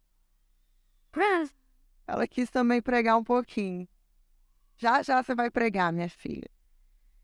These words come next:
<laughs> E aí, eu lembro quando eu tive o meu, é, eu vim de um lar evangélico, né?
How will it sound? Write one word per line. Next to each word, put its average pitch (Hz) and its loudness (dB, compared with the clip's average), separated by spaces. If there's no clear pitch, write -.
<laughs> 240 -2
E 208 0
aí, 254 -2
eu 226 -2
lembro 247 0
quando 247 -2
eu 254 0
tive 254 -6
o 262 -2
meu, 254 -2
é, 220 -6
eu 226 -2
vim 269 -2
de 269 0
um 262 -2
lar 247 0
evangélico, 233 -2
né? 226 0